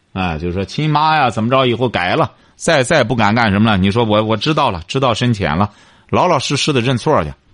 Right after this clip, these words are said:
记住哈，和老人呢这样磕个头认个错，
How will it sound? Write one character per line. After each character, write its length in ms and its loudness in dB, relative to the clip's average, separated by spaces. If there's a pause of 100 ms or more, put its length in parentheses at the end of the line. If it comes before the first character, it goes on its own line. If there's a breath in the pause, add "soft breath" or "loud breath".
(600)
记 180 0
住 180 2
哈， 220 2
和 140 -2
老 220 2
人 220 2
呢 200 2
这 100 -2
样 140 2
磕 200 0
个 80 0
头 200 0
认 180 0
个 60 0
错， 300 0